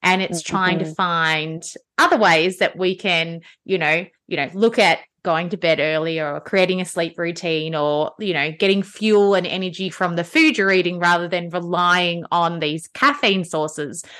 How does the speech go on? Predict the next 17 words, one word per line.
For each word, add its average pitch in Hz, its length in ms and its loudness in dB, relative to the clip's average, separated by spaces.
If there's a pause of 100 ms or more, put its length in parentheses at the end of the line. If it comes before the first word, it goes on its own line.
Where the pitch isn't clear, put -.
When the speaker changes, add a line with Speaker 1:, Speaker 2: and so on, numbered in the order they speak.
(200)
Speaker 1:
But - 140 2
I 202 100 4
guess 226 180 2
my 233 120 4
point 202 240 0
is, 180 160 0
is, 180 280 -2
is 185 140 -6
that 180 220 -2 (120)
they 190 120 0
do 214 220 2
slip 220 400 -2
in, 214 300 6 (500)
and 180 520 -2 (320)
sometimes, 202 760 0
you 196 100 2
know, 170 300 0